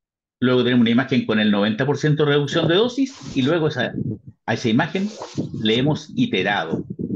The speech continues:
le hemos puesto iteración. La iteración lo que hace es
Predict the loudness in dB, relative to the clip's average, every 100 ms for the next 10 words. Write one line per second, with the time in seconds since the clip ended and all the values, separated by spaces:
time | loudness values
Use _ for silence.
0 | -4 -2 0 0 -2 -10 -4 -2 0 -2
1 | -4 -6 -10 -12 -14 _ _ _ _ _
2 | _ -2 0 2 0 0 2 2 0 _
3 | _ _ _ _ _ _ _ _ _ _
4 | _ _ _ -2 0 2 0 0 0 0
5 | 0 -4 -16